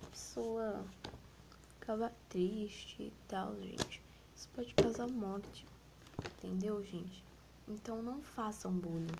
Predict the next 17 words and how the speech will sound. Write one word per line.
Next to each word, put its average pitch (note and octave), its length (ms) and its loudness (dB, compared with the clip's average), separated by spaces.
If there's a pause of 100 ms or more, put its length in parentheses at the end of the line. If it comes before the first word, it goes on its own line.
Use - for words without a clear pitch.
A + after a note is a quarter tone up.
(440)
Foi B3 160 8
isso, F#3+ 340 4
gente. E3+ 460 0
Eu E3+ 60 4
espero F3+ 320 0 (520)
que - 80 -14
vocês - 200 -10
tenham F#3 280 4
gostado F#3 480 4
e F#3+ 40 4
tenham F#3 280 6
entendido. F3+ 640 4 (1300)
Foi A3+ 120 0
isso, G#3+ 440 0
né? G3+ 320 4 (540)
Um A3 160 4
beijo G3+ 440 2